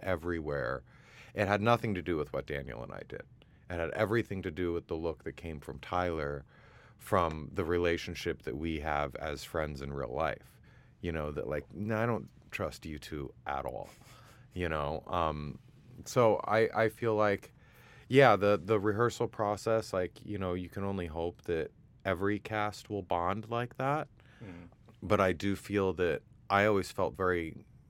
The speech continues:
Speaker 1: comfortable and happy to be on stage with people that I consider genuinely friends,
Speaker 2: Mm.
Speaker 1: because it made those interactions have a deeper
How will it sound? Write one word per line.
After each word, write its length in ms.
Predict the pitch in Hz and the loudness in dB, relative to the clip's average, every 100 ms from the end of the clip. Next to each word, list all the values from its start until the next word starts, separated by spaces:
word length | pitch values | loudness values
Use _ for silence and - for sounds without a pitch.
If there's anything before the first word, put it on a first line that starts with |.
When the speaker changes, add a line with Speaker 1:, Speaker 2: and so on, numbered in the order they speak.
| - | -18
Speaker 1:
comfortable 520 | - 98 95 90 87 82 | -6 -6 -4 -6 -4 -6
and 80 | 80 | -6
happy 360 | 98 104 90 | -6 -6 -8
to 140 | 73 71 | -8 -12
be 180 | 80 | -8
on 160 | 80 78 | -6 -8
stage 380 | - 87 80 - | -4 -2 -2 -6
with 100 | - | -12
people 260 | 87 76 78 | -10 -8 -6
that 100 | 76 | -4
I 80 | |
consider 440 | 78 82 - 80 76 | -6 -10 -10 -8 -4
genuinely 600 | 87 85 95 80 73 71 | -2 0 0 -2 -6 -8
friends, 640 | - 104 67 60 - - | -4 -2 -4 -8 -14 -18
Speaker 2:
Mm. 60 | - - - - - - | -20 -20 -20 -20 -20 -4
Speaker 1:
because 400 | 101 - 92 78 | -4 0 0 0
it 240 | 82 80 - - | 0 0 -2 -10
made 440 | 98 95 98 104 | -6 0 0 2
those 260 | 92 90 85 | 2 0 -2
interactions 800 | 85 82 78 76 76 - 78 76 | -6 -4 -4 -4 -6 -10 -10 -6
have 180 | 78 | -6
a 80 | 73 | -6
deeper 600 | 69 80 73 78 71 65 | -8 -10 -6 -4 -4 -4